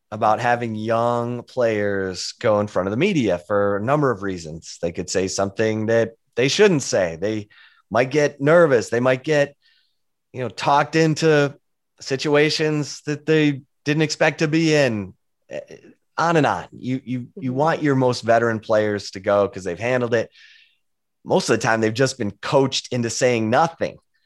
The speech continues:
Speaker 1: um, by the P R staffs, uh, at their respective schools. No
Speaker 2: They get the
Speaker 1: offense.
Speaker 2: script,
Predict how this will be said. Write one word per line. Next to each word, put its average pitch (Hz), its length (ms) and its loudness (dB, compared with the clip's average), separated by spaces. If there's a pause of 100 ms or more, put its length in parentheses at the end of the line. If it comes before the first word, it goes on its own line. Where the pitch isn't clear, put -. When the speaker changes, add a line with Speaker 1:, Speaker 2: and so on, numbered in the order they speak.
(500)
Speaker 1:
um, 101 320 -2
by 110 260 2
the 110 180 0
P 123 220 -2
R 156 200 4
staffs, 101 600 -2 (200)
uh, 92 320 -6
at 104 180 -6
their 95 440 -4 (140)
respective 101 720 -4 (120)
schools. 95 800 -2 (360)
No 104 120 2
Speaker 2:
They 98 80 4
get 202 100 2
the 190 60 6
Speaker 1:
offense. 117 160 2
Speaker 2:
script, - 500 2